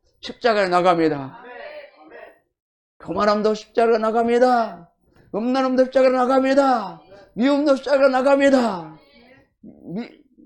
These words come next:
또 여러 가지 나 비판도 십자가에 나갑니다.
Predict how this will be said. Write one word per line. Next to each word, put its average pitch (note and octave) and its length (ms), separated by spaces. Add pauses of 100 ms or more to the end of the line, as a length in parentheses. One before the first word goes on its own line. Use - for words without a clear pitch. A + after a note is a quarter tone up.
또 - 260
여러 C4+ 180
가지 D4 160
나 A#3 140
비판도 C4+ 520
십자가에 C4+ 240
나갑니다. G#3+ 680